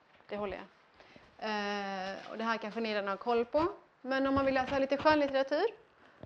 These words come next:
så kan jag rekommendera, eh, den, Det där som nästan kväver dig, eller Americana, av, eh, Chimamanda Ngozi Adichie. Eh, och den, den första titeln är liksom, eh, massa korta,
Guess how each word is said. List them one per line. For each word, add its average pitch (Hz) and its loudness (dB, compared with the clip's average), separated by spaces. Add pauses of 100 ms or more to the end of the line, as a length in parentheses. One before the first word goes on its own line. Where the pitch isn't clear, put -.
(200)
så 247 2
kan 254 -4
jag 247 0
rekommendera, 226 -2
eh, 220 -6 (1400)
den, 240 -2
Det 247 6
där 233 8
som 233 -6
nästan 214 -6
kväver 196 2
dig, 262 0 (580)
eller 220 0
Americana, 214 -4 (600)
av, 202 -4
eh, 196 -6
Chimamanda 208 -6
Ngozi 196 -10
Adichie. 202 -10 (640)
Eh, 196 -10
och - -12
den, 220 -6
den 220 -6
första 233 -4
titeln 196 -6
är 190 0
liksom, 175 -8
eh, 165 -8
massa 180 -12
korta, 165 -8